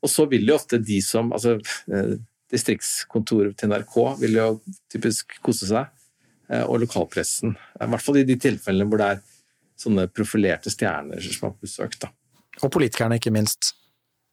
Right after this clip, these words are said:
Speaker 1: Ja,
Speaker 2: Som får
Speaker 1: politikerne.
Speaker 2: tatt noen selfier og så videre.
Speaker 1: Ja.
Speaker 2: Men, eh, og dette er det vi kaller for ringvirkninger, ikke sant? Når det, effektene sprer seg i samfunnet, du forklarer at de kjøper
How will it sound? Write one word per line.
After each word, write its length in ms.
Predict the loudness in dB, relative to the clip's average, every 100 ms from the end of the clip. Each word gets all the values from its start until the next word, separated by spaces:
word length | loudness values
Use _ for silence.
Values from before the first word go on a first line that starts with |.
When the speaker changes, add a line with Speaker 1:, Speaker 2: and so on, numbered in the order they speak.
| -4
Speaker 1:
Ja, 180 | -4 -4 -12 _
Speaker 2:
Som 160 | -4 -2
får 220 | 0 0
Speaker 1:
politikerne. 20 |
Speaker 2:
tatt 240 | -2 0 2
noen 140 | 2
selfier 460 | 2 -2 -2 -4 -2
og 120 | -2
så 140 | -2 -2
videre. 240 | -4 -6 -10 _ -12 -4
Speaker 1:
Ja. 140 | -4 -4 -14 -20 -4
Speaker 2:
Men, 160 | 0 4
eh, 540 | 4 4 2 2 0 -2 -2 -2 -4 -4
og 80 | 0
dette 220 | 0 2
er 20 |
det 140 | 2 2
vi 80 | 2
kaller 220 | 0 0
for 120 | 0
ringvirkninger, 600 | 0 0 -2 -4 -6 -4
ikke 140 | -4 -2
sant? 220 | -2 -2
Når 80 | 0
det, 140 | 0 2 0 -2
effektene 380 | -2 -4 -4 -4
sprer 240 | -2 -2 -2
seg 140 | -2
i 80 | -2
samfunnet, 800 | -2 -4 -6 -6 -4 -4 -6 -8 -12 -14 -14 -20 _
du 80 | -10
forklarer 500 | -6 -4 -2 -2 -4
at 200 | -4 -8
de 100 | -8
kjøper 460 | -4 -4 -4 -4